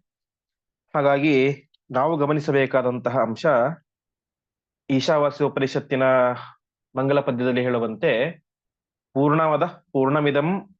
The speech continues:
ಪೂರ್ಣಾತ್ ಪೂರ್ಣಮುದಚ್ಯತೆ ಪೂರ್ಣಸ್ಯ ಪೂರ್ಣಮಾದಾಯ ಪೂರ್ಣಮೇವಾವಶಿಷ್ಯತೆ" ಎನ್ನುವಂತಹ ಮಾತಿನಂತೆ ಪರಮಾತ್ಮನ ಎಲ್ಲ ಅವತಾರಗಳು ಕೂಡ ಅದು ಪೂರ್ಣವಾದಂತಹ ಅವತಾರ.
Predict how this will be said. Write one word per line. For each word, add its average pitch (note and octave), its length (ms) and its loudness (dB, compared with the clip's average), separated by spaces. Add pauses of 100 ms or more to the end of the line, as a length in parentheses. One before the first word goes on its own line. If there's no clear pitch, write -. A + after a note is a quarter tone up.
ಪೂರ್ಣಾತ್ D3+ 580 0
ಪೂರ್ಣಮುದಚ್ಯತೆ C#3 800 -2 (800)
ಪೂರ್ಣಸ್ಯ D#3+ 560 0
ಪೂರ್ಣಮಾದಾಯ C#3+ 760 2
ಪೂರ್ಣಮೇವಾವಶಿಷ್ಯತೆ" C3 1160 0
ಎನ್ನುವಂತಹ A#2 540 -4 (220)
ಮಾತಿನಂತೆ B2+ 840 0 (580)
ಪರಮಾತ್ಮನ D3 640 0 (1000)
ಎಲ್ಲ D3+ 380 4
ಅವತಾರಗಳು C#3+ 720 2
ಕೂಡ E3+ 200 0 (320)
ಅದು D3+ 480 0 (160)
ಪೂರ್ಣವಾದಂತಹ C#3+ 840 0
ಅವತಾರ. A#2+ 420 2